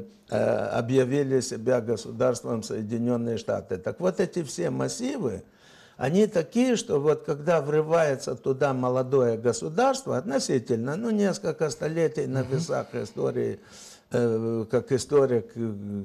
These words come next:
Speaker 1: знаешь прекрасно, что это, э, очень длин-, длинный, это массы, это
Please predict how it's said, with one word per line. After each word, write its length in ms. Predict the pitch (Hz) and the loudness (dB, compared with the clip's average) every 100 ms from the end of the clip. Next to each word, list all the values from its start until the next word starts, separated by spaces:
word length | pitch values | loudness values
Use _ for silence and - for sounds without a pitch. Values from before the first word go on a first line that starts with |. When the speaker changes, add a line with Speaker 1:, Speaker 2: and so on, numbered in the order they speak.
| 98 | -8
Speaker 1:
знаешь 340 | 101 131 123 - | -4 -2 -2 -4
прекрасно, 680 | 113 101 120 113 - 104 | -8 -2 2 2 0 -8
что 240 | 90 113 104 | -6 -2 -2
это, 640 | 101 104 101 98 98 101 - - _ | -2 -4 -2 -6 -6 -8 -12 -20 _
э, 400 | 98 104 101 92 90 - | -6 -4 -2 -4 -8 -2
очень 400 | 131 147 143 123 | 2 2 2 -4
длин-, 420 | 113 123 113 110 101 | 0 2 2 0 -2
длинный, 500 | 113 127 110 104 101 | 2 2 2 0 0
это 260 | 101 110 | -2 -4
массы, 800 | 101 98 98 120 143 127 - 117 | -6 -6 -4 -2 0 0 -4 -2
это 360 | 110 104 113 | -2 -2 -4